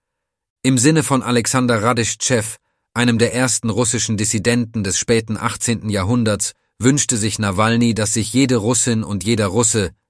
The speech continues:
nicht wie ein Baum, nicht wie ein Sklave, sondern wie ein Mensch fühlen solle.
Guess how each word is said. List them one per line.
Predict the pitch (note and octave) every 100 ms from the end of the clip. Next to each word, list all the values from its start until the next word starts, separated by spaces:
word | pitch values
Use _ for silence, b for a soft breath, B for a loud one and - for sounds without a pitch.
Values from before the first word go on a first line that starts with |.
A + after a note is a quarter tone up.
| -
nicht | A#2+ C3 -
wie | A#2+
ein | G#2+ G#2+ F#2
Baum, | A#2 A#2 G2+ F2 -
nicht | A#2+ B2+ -
wie | A#2+
ein | G2
Sklave, | G2 - A#2+ A#2+ G#2+ G2+ F#2 b b b
sondern | G#2+ A#2 A#2 G#2+
wie | A#2
ein | A2+ A2+
Mensch | A#2+ A2 -
fühlen | - G#2 F2
solle. | D#2+ E2 D#2 C2